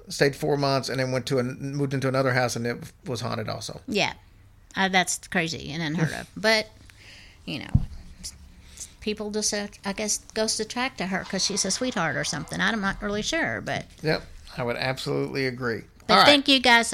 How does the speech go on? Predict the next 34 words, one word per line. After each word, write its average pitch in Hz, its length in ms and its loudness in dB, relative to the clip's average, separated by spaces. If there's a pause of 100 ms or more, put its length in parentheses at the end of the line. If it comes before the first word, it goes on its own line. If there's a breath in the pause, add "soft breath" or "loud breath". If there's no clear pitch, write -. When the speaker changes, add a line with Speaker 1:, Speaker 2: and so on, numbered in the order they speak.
(120)
Speaker 2:
for 233 100 2
your 220 160 0
support. 220 640 0
Uh, 202 100 -4
like 208 160 -2
I 208 40 -6
said, 208 300 -2
we 196 100 -2
appreciate 214 500 -2
you. 202 160 -2
We 196 100 -2
love 196 400 2
the 208 80 -2
reviews 202 640 0
so 208 200 -2
much. 196 480 -2
It 185 40 -8
means 190 260 -2
the 196 100 -2
world 175 220 0
to - 140 -4
us. 170 360 -2
And 170 240 -6 (340 loud breath)
thank 196 200 -4
you 196 80 -2
for 190 220 -8
your 180 200 -4
support 240 420 -4
on 254 100 0
Patreon. 180 580 -4 (520 soft breath)
Speaker 1:
Right 160 240 10
after 170 260 6
we 143 200 4
listen 139 720 2